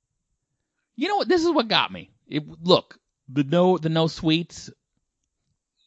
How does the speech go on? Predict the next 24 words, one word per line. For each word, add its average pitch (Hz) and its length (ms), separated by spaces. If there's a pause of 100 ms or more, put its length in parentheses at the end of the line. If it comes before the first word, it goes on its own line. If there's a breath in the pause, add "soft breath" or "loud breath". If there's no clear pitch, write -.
(100)
hurt. 151 420 (1000)
Uh, 101 460 (420)
the 139 80
no 151 220
bread 202 640 (240 soft breath)
hurt, 370 360
but 240 100
not 226 180
as 240 100
bad 233 220
as 226 120
I 196 80
thought 135 300
it 123 80
would. 117 300 (1120)
This 156 200
is 170 120
what 165 160
got 139 200
me 139 80
with 123 160
low 113 180
carb 95 340
finally. 87 380